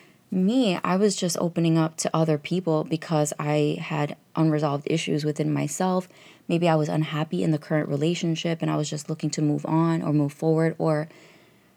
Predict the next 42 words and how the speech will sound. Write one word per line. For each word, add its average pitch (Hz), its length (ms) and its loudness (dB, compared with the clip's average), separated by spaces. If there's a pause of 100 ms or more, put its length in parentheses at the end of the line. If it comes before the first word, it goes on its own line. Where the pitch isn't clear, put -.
(180)
really 190 260 4
just 180 240 0
have 160 480 2
what 165 200 2
I 156 80 4
wasn't 156 360 4 (200)
getting 160 360 2
in 165 140 2
that 165 160 2
relationship. 180 760 -2
So 156 520 2 (1080)
I 180 160 2
don't 208 200 4
know 196 180 4
if - 120 0
that's 175 180 0
the 165 80 -2
case 160 220 2
for 151 120 0
you. 156 360 2 (220)
That's 160 140 2
something 160 260 2
you 165 160 0
have 165 180 -4
to 160 100 -6
decide. 151 600 -2 (540)
But - 100 -4
I'm 208 200 2
giving 185 200 4
you 156 120 4
key 190 400 -2
ingredients 156 580 0
and 147 120 -4
key 180 200 -2
factors 156 520 -2
in 160 80 2
order 151 140 -2
to 156 100 -4
make 147 180 -2
a 165 40 -6
relationship 156 540 -6
work. 175 260 -10